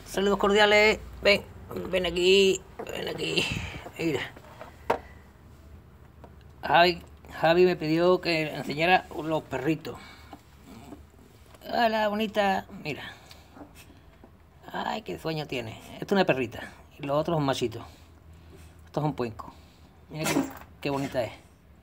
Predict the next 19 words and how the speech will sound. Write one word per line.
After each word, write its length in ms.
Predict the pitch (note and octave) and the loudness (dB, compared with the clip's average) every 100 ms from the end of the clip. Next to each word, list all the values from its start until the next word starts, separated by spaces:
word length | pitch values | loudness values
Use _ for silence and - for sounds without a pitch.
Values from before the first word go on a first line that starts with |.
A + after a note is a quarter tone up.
| - - - - - - - - - | -20 -20 -20 -20 -20 -20 -20 -20 -20
Qué 120 | - F#3+ | -8 -4
bonita 580 | F#3+ F3+ F#3+ F#3 E3+ | -4 -6 -8 -8 -6
es. 880 | F3+ G3+ A3 A3+ A3+ A3+ A3 F#3+ D3+ - - - - - - | -6 -6 -4 -4 -4 -4 -4 -4 -8 -14 -20 -20 -20 -20 -6
Ven. 200 | F3+ - - - - - - - | -6 -6 -12 -20 -20 -20 -18 -8
Ay. 220 | G3 D#3+ - - - - - | -6 -6 -12 -20 -20 -20 -4
Ah, 60 | F3+ | 0
no, 140 | F#3+ | 0
que 60 | E3+ | 0
este 120 | F3 | 0
es 60 | F3 | -2
un, 120 | D#3+ - | -4 -12
este 120 | - | -2
es 60 | F3+ | -2
un 60 | E3 | 0
perrito. 320 | - C3 - - - - - - - - - - - - | -2 -4 -6 -12 -14 -16 -20 -20 -20 -20 -20 -20 -18 -14
Este 60 | C#3+ | -8
es 40 | |
un 120 | C#3+ | -8
perrito. 340 | C3+ - - | -8 -14 -16